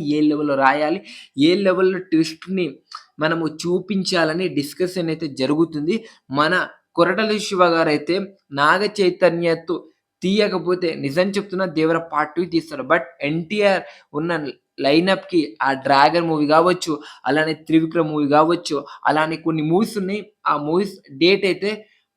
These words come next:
అడ్జస్ట్ అయితే కావట్లే అని చెప్పొచ్చు, క్లారిటీగా అర్థమవుతుంది. So, మనకి నేను చెప్తున్నా కదా, దేవర పార్ట్ టూ ఉంది, ఉంది తీరుతుంది అని అనుకుంటున్నా. కానీ ఇప్పుడైతే రాదు,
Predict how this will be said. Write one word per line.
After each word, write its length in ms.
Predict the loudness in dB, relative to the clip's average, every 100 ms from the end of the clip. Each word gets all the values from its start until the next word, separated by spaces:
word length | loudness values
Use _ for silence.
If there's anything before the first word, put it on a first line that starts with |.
| _ _
అడ్జస్ట్ 380 | -4 -2 -2 -2
అయితే 160 | -4 -4
కావట్లే 480 | -2 0 0 0 -4
అని 140 | -4 -8
చెప్పొచ్చు, 260 | -10 -10
క్లారిటీగా 400 | -4 -2 0 0
అర్థమవుతుంది. 560 | -2 -2 -4 -4 -6 -6 -6 -12 _ -4
So, 160 | 0 0 0 -10 -8
మనకి 420 | 0 0 0 -2 -6 -8 -8
నేను 180 | -8 -6
చెప్తున్నా 400 | -6 -6 -4 -2
కదా, 260 | 0 -2 -2 -6 -12 -20 -20 _ -6
దేవర 420 | 2 4 4 4 2
పార్ట్ 300 | 4 4 2 0
టూ 80 | -2 -2
ఉంది, 320 | -2 -2 -2 -2
ఉంది 340 | -2 -2 -2 -4 -6 -6
తీరుతుంది 540 | -2 -2 -2 -4 -4
అని 120 | -2 -4
అనుకుంటున్నా. 520 | -4 -6 -6 -4 -4
కానీ 200 | -2 -2
ఇప్పుడైతే 520 | -4 -2 2 2 4 4
రాదు, 260 | 4 2